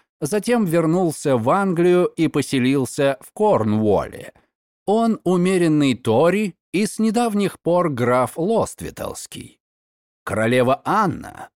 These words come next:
вынуждена была раздать множество подобных титулов, дабы обеспечить Тори, партии, к которой она сейчас благоволит, большинство в Палате лордов. Даниэль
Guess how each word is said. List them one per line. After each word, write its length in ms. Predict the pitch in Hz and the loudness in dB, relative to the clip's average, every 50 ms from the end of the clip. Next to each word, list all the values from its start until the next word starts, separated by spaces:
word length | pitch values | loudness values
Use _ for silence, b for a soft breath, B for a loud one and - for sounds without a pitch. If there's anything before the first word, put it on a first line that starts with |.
| _ | _
вынуждена 680 | - 156 180 240 247 233 226 202 170 160 185 185 180 165 | -6 -4 -2 0 0 2 0 0 0 0 0 0 2 0
была 480 | 139 127 143 143 139 143 151 160 165 156 | 0 0 0 0 0 0 0 0 0 0
раздать 600 | 143 143 139 120 123 117 131 131 131 120 - - | 0 0 0 -2 -2 -2 0 0 0 0 0 -2
множество 920 | 135 131 127 120 123 143 180 208 165 127 101 - - - 107 101 101 98 | 0 0 2 2 2 2 0 0 -2 -2 -4 -6 -8 -8 -4 -2 -2 0
подобных 680 | 90 - 107 104 104 110 107 98 104 110 110 98 - - | 0 0 -2 0 0 0 -2 0 -2 -2 -2 -2 -4 -8
титулов, 680 | - - 135 131 156 156 196 220 226 226 226 - - - _ _ _ - | -10 -6 -4 -4 -2 -2 0 0 2 2 2 0 -2 -10 _ _ _ -6
дабы 340 | 139 175 185 170 151 170 | -4 -2 -2 0 0 0
обеспечить 1040 | 156 - - 135 123 127 131 - - - - 131 131 113 - - 120 98 - - - _ _ | 0 0 -2 -2 0 0 -2 -2 -4 -4 -2 -2 -2 -2 -2 -4 -4 -6 -6 -12 -20 _ _
Тори, 560 | - 113 107 123 127 131 143 160 185 202 185 - _ _ _ _ _ | -4 0 2 2 2 2 2 0 0 -2 -4 -8 _ _ _ _ _
партии, 540 | - 156 135 123 117 - - - 131 123 117 | -2 -2 0 0 -2 -4 -4 -2 -2 -2 -2
к 140 | 120 - - | -4 -8 -6
которой 420 | - 120 110 - 123 120 117 117 | -6 -4 -2 0 0 2 2 2
она 240 | 110 110 113 110 110 | 0 0 0 -2 -2
сейчас 440 | - 127 113 - - 123 110 104 110 | -4 -6 -6 -4 -2 -2 -2 -2 -2
благоволит, 800 | 95 110 113 113 98 113 104 101 98 101 131 196 196 - - _ _ _ _ _ | -2 -2 -2 0 0 0 0 0 0 0 0 -2 -4 -6 -14 _ _ _ _ _
большинство 840 | - 208 214 - - - 196 175 - - - 139 110 110 120 131 156 151 | -2 -2 -2 -2 -2 -2 -2 -2 -4 -4 -6 -6 -2 0 0 0 0 -2
в 100 | - _ | -4 _
Палате 480 | - 113 90 78 71 71 - - 117 | -2 -2 -2 -2 -4 -8 -6 -4 -4
лордов. 640 | 131 170 208 196 - - - 71 - - - - _ _ _ _ _ _ _ _ _ _ - | -2 0 0 -2 -2 -4 -8 -14 -18 -20 -20 -20 _ _ _ _ _ _ _ _ _ _ -10
Даниэль 760 | 90 98 127 120 110 110 104 98 107 135 175 190 190 156 | -4 -2 0 0 2 0 0 0 0 0 0 -2 -4 -6